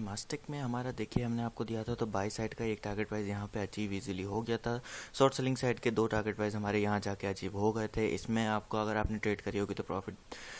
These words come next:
का हो गया होगा। दलमिया भारत हमारा जो था वो गैप अप ओपन हो गया था, गैप अप ओपन होने के कारण इसने अपना गैप रिफिल नहीं किया ग्यारह बजे के अंदर अंदर, यहाँ तक इसको गैप रिफिल कर लेना चाहिए था पर इसने नहीं किया तो इस स्टॉक को हमने छोड़ दिया था। वैसे इसने मूवमेंट तो अच्छी दी but ये हमारे किसी काम की नहीं रही।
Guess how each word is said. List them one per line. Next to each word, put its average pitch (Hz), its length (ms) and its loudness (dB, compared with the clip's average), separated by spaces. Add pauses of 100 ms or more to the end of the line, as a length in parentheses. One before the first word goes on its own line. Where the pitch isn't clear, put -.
(200)
का 101 220 8 (300)
हो 113 160 8
गया 117 160 6
होगा। 107 300 2 (420)
दलमिया 147 440 6
भारत 131 320 4
हमारा 123 240 4
जो 120 180 2
था 120 60 4
वो 117 120 6
गैप 104 280 0
अप 110 100 2
ओपन 113 300 2
हो 107 80 2
गया 110 120 4
था, 113 160 0
गैप 101 240 2
अप 117 100 4
ओपन 110 260 4
होने 107 220 0
के 113 140 -2
कारण 107 300 0
इसने 107 220 0
अपना 104 180 0
गैप 101 240 2
रिफिल 104 300 -2
नहीं 104 220 2
किया 113 220 0
ग्यारह 107 260 0
बजे 104 240 0
के 110 100 0
अंदर 104 260 0
अंदर, 107 280 0 (460)
यहाँ 104 220 6
तक 123 100 4
इसको 117 240 2
गैप 104 220 4
रिफिल 110 180 -4
कर 107 120 0
लेना 107 280 4
चाहिए 104 200 0
था 110 80 -2
पर 107 120 2
इसने 107 220 0
नहीं 104 300 2
किया 107 180 2
तो 110 120 2
इस 104 160 2
स्टॉक 101 320 -2
को 110 100 0
हमने 95 200 0
छोड़ 104 320 2
दिया 104 160 4
था। 107 140 2
वैसे 104 260 6
इसने 120 160 4
मूवमेंट 107 340 4
तो 123 80 4
अच्छी 117 260 2
दी 110 160 6
but 110 180 4
ये 113 160 4
हमारे 104 300 4
किसी 107 240 2
काम 98 220 2
की 107 120 -2
नहीं 110 180 4
रही। 104 160 2